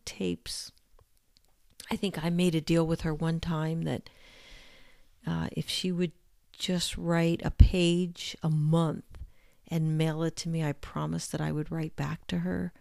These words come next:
Yeah, n-, nothing's, oh, we've bought her stamps <laughs> to, to mail. Uh, yeah, we've tried a little bit of everything. But the woman is a walking history book when it comes to our family,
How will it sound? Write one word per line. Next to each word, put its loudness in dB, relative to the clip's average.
Yeah, 2
n-, 2
nothing's, 2
oh, 8
we've 2
bought 4
her 2
stamps -2
<laughs> -20
to, -2
to 0
mail. 2
Uh, 2
yeah, -2
we've -2
tried -4
a -6
little -6
bit 2
of -4
everything. -4
But -8
the 0
woman 4
is 4
a 6
walking 0
history -2
book -4
when 0
it -2
comes -2
to -6
our 0
family, 0